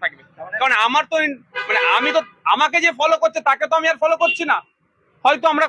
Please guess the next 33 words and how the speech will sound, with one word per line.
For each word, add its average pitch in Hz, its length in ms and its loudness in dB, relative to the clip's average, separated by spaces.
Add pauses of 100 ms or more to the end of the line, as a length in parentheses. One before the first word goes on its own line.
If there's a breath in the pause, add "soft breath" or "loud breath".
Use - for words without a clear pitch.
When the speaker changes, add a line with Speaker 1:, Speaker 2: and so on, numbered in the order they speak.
Speaker 1:
কথা 294 160 0
বলতে 311 280 2
বলতে 302 180 2
পাশের 277 320 0
বিধায়কের 277 460 0
সাথে 247 240 -2
যে 254 80 2
দলেরই 277 320 0
হোক 254 120 -2
না 262 80 -4
কেন 247 160 0
আমরা 269 180 0
বসে 277 200 -2 (600)
আমরা 254 240 2
লবিতে 247 300 0
কথা 262 240 0
বলি, 214 220 -2 (520)
রিসেস 262 320 0
পিরিয়ডেও 285 400 2
কথা 269 180 0
বলি, 226 220 0 (560)
সেই 269 120 0
সময় 294 200 0
হয়তো 294 140 2
মোবাইলটা 277 340 0
পাশে 269 300 0
কেউ 277 140 0 (100)
রাখলো, 220 240 -4 (760)
আর 226 100 2
ওই 277 160 2 (260)
তার 254 200 2
সাথে 285 200 0
বা 285 100 2